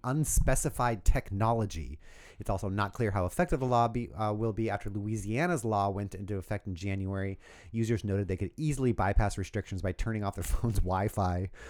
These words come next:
or by using a V P N. Yeah, if you look at the map of who's searching for V P Ns right now, like, Virginia is,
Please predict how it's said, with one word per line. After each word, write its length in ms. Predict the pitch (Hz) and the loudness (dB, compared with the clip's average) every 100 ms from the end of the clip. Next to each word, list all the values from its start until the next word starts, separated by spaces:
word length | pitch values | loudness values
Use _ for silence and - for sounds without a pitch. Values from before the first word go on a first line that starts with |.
| - 92 | -12 -6
or 100 | 104 | 0
by 140 | 98 | 2
using 260 | 95 98 95 | 2 0 0
a 60 | 85 | -2
V 180 | 98 | -4
P 220 | 95 95 90 | -4 -4 -2
N. 140 | 87 | -2
Yeah, 140 | 98 | 0
if 100 | 95 | 0
you 80 | 110 | 0
look 260 | 110 117 - | 0 0 -2
at 140 | - - | -8 -6
the 60 | |
map 440 | 101 101 101 98 - | -4 -2 0 -2 -4
of 160 | 95 90 - - - - | -6 -6 -14 -20 -20 -2
who's 220 | 240 240 | 0 2
searching 340 | 226 220 196 | 2 2 0
for 140 | 160 131 | 0 0
V 180 | 143 | 0
P 220 | 170 139 139 | 0 0 0
Ns 140 | 151 | 0
right 220 | 113 101 87 | 0 0 0
now, 440 | 87 76 82 101 | -2 -2 0 2
like, 260 | 101 107 107 | 2 2 2
Virginia 540 | 98 110 98 104 104 101 | 2 2 2 2 2 2
is, 320 | 95 95 | 0 -2